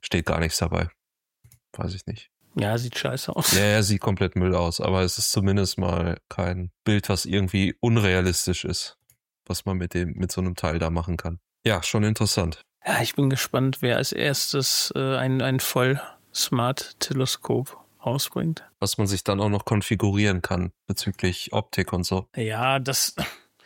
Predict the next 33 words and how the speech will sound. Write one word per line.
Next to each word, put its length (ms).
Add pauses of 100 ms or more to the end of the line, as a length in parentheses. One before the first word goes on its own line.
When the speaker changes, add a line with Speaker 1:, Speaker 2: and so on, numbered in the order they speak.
(240)
Speaker 2:
das 180
würde 140
ich 80
noch 100
nicht 160
mal 140
erwarten, 500
weil 80
das 160
macht's 200
ja 80
produktionstechnisch, 1160
äh, 280
schwierig, 520
ne, 120
für 180
viele, 380
wenn 100
dann 140
jetzt 140
so 80
ein 80
Baukastenprinzip 1120
hast. 340 (800)
Aber 160
ich 160
würd's 160
einfach 300
toll 220
finden, 280
wenn 100
das 140
einmal 600